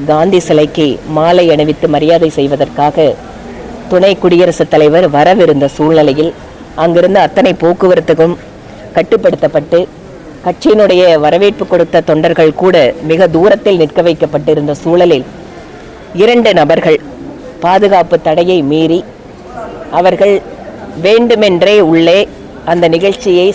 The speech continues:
சீர்குலைப்பதற்காக வந்திருப்பதாக நாங்கள் சந்தேகப்படுகிறோம். காவல்துறை அதிகாரிகள் நேற்று மாலை ஒரு செய்திக்குறிப்பு வெளியிட்டிருக்கிறார்கள். மது போதையில் வந்தவர்கள், தங்களை ஏதோ மது போதையில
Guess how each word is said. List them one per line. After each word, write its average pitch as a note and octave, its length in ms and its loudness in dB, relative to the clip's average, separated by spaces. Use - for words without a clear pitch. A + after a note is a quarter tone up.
சீர்குலைப்பதற்காக E3+ 960 0
வந்திருப்பதாக E3 800 0
நாங்கள் C#3+ 340 0
சந்தேகப்படுகிறோம். C#3 840 -2
காவல்துறை G3+ 580 2
அதிகாரிகள் E3 540 2
நேற்று F3+ 380 2
மாலை F#3+ 240 0
ஒரு D#3 100 0
செய்திக்குறிப்பு F#3+ 600 -4
வெளியிட்டிருக்கிறார்கள். D3 840 -4
மது F#3+ 260 4
போதையில் E3+ 460 2
வந்தவர்கள், C#3+ 460 2
தங்களை E3+ 300 2
ஏதோ F3 140 4
மது E3+ 200 2
போதையில E3+ 340 4